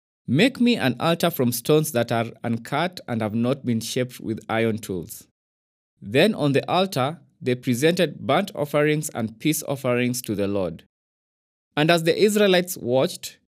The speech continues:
Joshua copied onto the stones of the altar the instructions Moses had given them. Then all the Israelites, foreigners and native born alike, along with the elders,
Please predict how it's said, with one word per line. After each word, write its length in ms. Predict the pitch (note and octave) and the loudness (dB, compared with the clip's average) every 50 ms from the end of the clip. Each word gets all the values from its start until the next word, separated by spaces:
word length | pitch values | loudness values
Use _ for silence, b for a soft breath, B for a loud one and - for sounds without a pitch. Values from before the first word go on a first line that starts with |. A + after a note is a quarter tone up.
| _ _ _ _ _ _ _ _ _ _ _ _ - | _ _ _ _ _ _ _ _ _ _ _ _ -4
Joshua 400 | G#2+ C#3 G3 A#3+ A#3+ - A#3 A3+ | 2 4 4 6 6 4 2 2
copied 400 | - - G#3 G3+ G#3 G#3+ F#3+ - | 4 2 2 2 2 -2 -2 0
onto 300 | D#2 C#3+ E3+ E3 F3 E3 | 2 2 2 2 2 0
the 120 | C#3+ C#3 | 0 0
stones 340 | C3+ - - D#3 D#3+ D3+ - | 0 2 2 2 2 2 0
of 100 | B2+ A#2 | 0 0
the 140 | B2+ - - - | -2 -4 -2 -2
altar 480 | A#2 D3 D3+ D3 - B2 A2+ B2 D3+ - _ | 0 0 0 0 0 -2 -2 -2 -4 -10 _
the 240 | - - C3+ - - | -4 -2 -2 0 2
instructions 680 | D#3 D3+ D3+ - - F3+ F#3+ F#3+ - G3 F#3+ F#3 - - | 0 0 0 2 2 0 0 2 0 0 0 0 -2 0
Moses 440 | B2+ B2+ C#3 D3 - D3 C#3 C3 - | 0 0 0 0 0 0 -2 -2 -2
had 200 | A2 G#2+ F#2+ G2+ | -4 -6 -4 -2
given 320 | A#2 A#2+ G#2 G#2+ F2+ F2+ | -2 0 0 0 -4 -4
them. 240 | D#2+ D#2 D2 - - _ _ _ _ _ _ _ _ _ _ _ _ _ _ _ _ _ _ _ _ _ _ _ _ | -6 -8 -10 -12 -16 _ _ _ _ _ _ _ _ _ _ _ _ _ _ _ _ _ _ _ _ _ _ _ _
Then 160 | C#3+ D#3 - | 2 2 4
all 220 | - - A3 B3+ B3 | 4 4 6 6 6
the 200 | F#3 C3 - - | 6 4 4 4
Israelites, 640 | D#3 D3 C3+ B2+ A#2 G#2 F2+ E2 D#2+ - - - - _ _ _ _ _ _ _ _ _ _ _ _ _ _ _ _ | 2 4 4 2 2 2 2 -2 -2 -6 -10 -12 -12 _ _ _ _ _ _ _ _ _ _ _ _ _ _ _ _
foreigners 680 | _ - - - F3 G#3 A3 A3+ G#3+ G#3 G3+ G#3 G3+ F#3+ | _ -10 2 4 6 8 8 8 8 6 6 4 4 2
and 260 | - - B2+ A#2+ A#2+ A#2+ | 0 0 2 2 4 4
native 460 | C#3+ E3+ - - - F#3 E3 D3 C3 | 4 4 2 2 0 0 0 2 4
born 240 | C#3 C#3 C#3+ C#3+ - | 4 4 4 4 2
alike, 600 | F#2+ A2+ A2 G#2+ G#2+ G#2+ C3+ F3+ - - - - _ _ _ _ _ _ _ _ _ _ _ - | 0 2 4 4 4 4 2 0 -2 -8 -20 -20 _ _ _ _ _ _ _ _ _ _ _ -2
along 480 | C#3+ C#3+ D3 D3+ E3 F#3+ A3+ B3 B3 A3+ | 2 4 4 6 6 6 6 6 6 4
with 140 | F#3+ D3+ | 4 4
the 160 | C3+ - - - | 2 0 0 2
elders, 600 | D#3+ F#3+ G3+ F3 C#3+ B2+ B2 C#3 D#3+ - - | 4 4 4 6 4 4 4 4 0 -2 -10